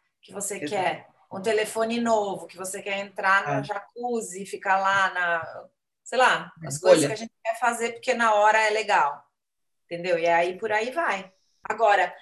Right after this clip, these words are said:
Speaker 1: eu acho que é bem, seria bem mais fácil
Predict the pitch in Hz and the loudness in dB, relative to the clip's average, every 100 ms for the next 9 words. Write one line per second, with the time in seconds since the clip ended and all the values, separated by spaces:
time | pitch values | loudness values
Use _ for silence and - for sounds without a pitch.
0 | _ 196 247 247 - - - 226 214 _ | _ 0 2 2 0 -6 -6 -6 -8 _
1 | - 214 175 170 233 269 - 226 214 196 | -8 -8 2 6 6 4 0 0 0 -2
2 | 220 262 - 240 - - 190 220 233 - | -4 -6 -6 -6 -6 -6 -4 -2 -2 -4
3 | 175 | -8